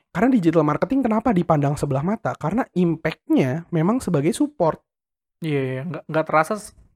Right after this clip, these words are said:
Speaker 2: untuk memajukan, kayak perusahaan seba-, sebagai ujung
Speaker 1: Bener.
Speaker 2: tombak kayak sales tuh.
Speaker 1: Iya.
Speaker 2: Nah, kalau kita kan nggak kayak gitu.
Speaker 1: Heeh. Ibaratnya gini deh. Kalau ibaratin kayak tombak,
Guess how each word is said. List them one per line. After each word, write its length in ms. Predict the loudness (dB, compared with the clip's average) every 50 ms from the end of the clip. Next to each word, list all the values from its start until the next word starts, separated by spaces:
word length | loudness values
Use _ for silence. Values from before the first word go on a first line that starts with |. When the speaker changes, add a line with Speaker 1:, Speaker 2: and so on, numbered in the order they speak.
| _ _
Speaker 2:
untuk 300 | -8 -8 -8 -6 -6 -4
memajukan, 800 | -4 -2 -2 -2 -2 -4 -4 -4 -4 -4 -4 -4 -4 -6 -8 -10 -10
kayak 200 | -8 -8 -6 -6
perusahaan 260 | -6 -6 -4 -4 -4
seba-, 320 | -4 -4 -4 -4 -4 -6 -6
sebagai 300 | -6 -2 -2 0 0 0
ujung 160 | 0 0 2
Speaker 1:
Bener. 160 | 2 4 4 6
Speaker 2:
tombak 140 | 4 4 4
kayak 160 | 2 -2 0
sales 240 | 0 0 -2 -2 -2
tuh. 160 | -4 -8 -8 -8 _ _ _ -2
Speaker 1:
Iya. 320 | 2 2 2 2 0 -2
Speaker 2:
Nah, 60 | -2
kalau 100 | -2 -2
kita 160 | -2 -2 -2 -4
kan 80 | -2
nggak 160 | -2 -2 -2
kayak 120 | -4 -4 -4
gitu. 260 | -6 -6 -6 -6 -4
Speaker 1:
Heeh. 320 | -2 -2 -4 -2 -2 -4 -6 -6 -10 -10 _
Ibaratnya 440 | 2 6 8 8 10 8 8 6 2
gini 220 | 0 0 0 0
deh. 180 | 0 0 -2 -2 -4 _ _ _ _ _ _ _ _ _ _ _ _ _ _ _ _ _ _ _ _ _ _
Kalau 320 | 2 2 2 4 4 2 2
ibaratin 840 | 2 2 4 6 6 6 4 2 2 0 -2 0 -2 -4 -6 -10 -12 _
kayak 260 | 0 4 4 6 6 4
tombak, 400 | 2 0 2 0 -2 -2 -4